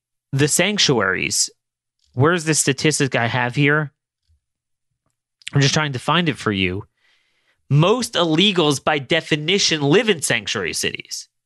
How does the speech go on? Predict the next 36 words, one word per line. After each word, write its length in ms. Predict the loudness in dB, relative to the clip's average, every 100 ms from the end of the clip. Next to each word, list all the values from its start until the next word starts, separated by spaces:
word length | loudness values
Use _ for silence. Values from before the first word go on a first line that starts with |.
| _ _ _ _
Again, 260 | -4 -2 -4
it's 120 | -6
a 60 |
push 260 | -4 -2 0
and 80 | -2
a 40 |
pull. 420 | 0 0 0 -10 _ -20 -4
They're 120 | -2 0
attracted 840 | 0 0 0 -2 0 0 0 -6 _ _ _
to 100 | -2
sanctuary 460 | 0 0 -2 -2 -2
cities, 500 | -2 0 0 -2 -4 _ _ _ _ _ _ _ _ -4
obviously. 720 | -2 -2 -2 0 0 -2 -6 _ _ _ _ _ _ _
And 160 | -4 -2
then 140 | -2
once 240 | -2 -2 -2
they're 180 | -2
there, 420 | 0 0 0 -2 -4
they 180 | -2
basically 460 | -2 -2 -4 -2 -2
take 240 | 0 -2
over 160 | 0 0
the 80 | 0
politics 680 | 2 2 0 -4 -6 -6 -10 -16 -20 _ _
and 320 | -4 -2 -2 -2
they, 220 | -2 -4 _ _
you 100 | -4
know, 80 | -2
determine 480 | -4 -2 -2 0 0
the 100 | 0
demographics 600 | 0 0 0 -2 -2 0
and 60 |
everything. 500 | 0 0 -2 -2 -2
And 100 | 0
then, 220 | 0 -2 -4 -12 -4
the, 180 | -2 -2